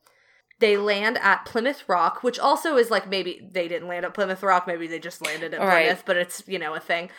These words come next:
Speaker 1: on December sixteenth, sixteen twenty. The site where they begin building their settlement had been recently abandoned by the, I don't know how to say the name of this tribe.
Speaker 2: Mm, I
Speaker 1: Pa-,
Speaker 2: don't either.
Speaker 1: Paxtuit, perhaps?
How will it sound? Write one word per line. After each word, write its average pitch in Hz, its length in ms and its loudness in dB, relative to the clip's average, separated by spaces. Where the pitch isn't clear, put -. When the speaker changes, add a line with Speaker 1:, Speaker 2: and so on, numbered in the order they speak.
Speaker 1:
on 190 440 6
December 226 420 2
sixteenth, 226 560 -4
sixteen 208 540 -8
twenty. 95 520 -8
The 202 280 2
site 262 480 2
where 233 120 6
they 208 120 0
begin 196 300 -4
building 185 340 0
their 175 220 -2
settlement 302 560 -2
had 202 180 -4
been 180 220 -6
recently 202 500 -6
abandoned 180 500 -6
by 170 300 0
the, 170 200 -8
I 180 220 -4
don't 175 220 -8
know 165 80 -10
how 160 160 -8
to 156 80 -10
say 156 180 -10
the 156 100 -12
name 151 200 -14
of 156 100 -18
this - 160 -16
tribe. 151 480 -12
Speaker 2:
Mm, 185 180 -10
I 175 120 -8
Speaker 1:
Pa-, - 20 -8
Speaker 2:
don't 175 220 -10
either. 170 340 -10
Speaker 1:
Paxtuit, 320 1000 -2
perhaps? 339 640 -2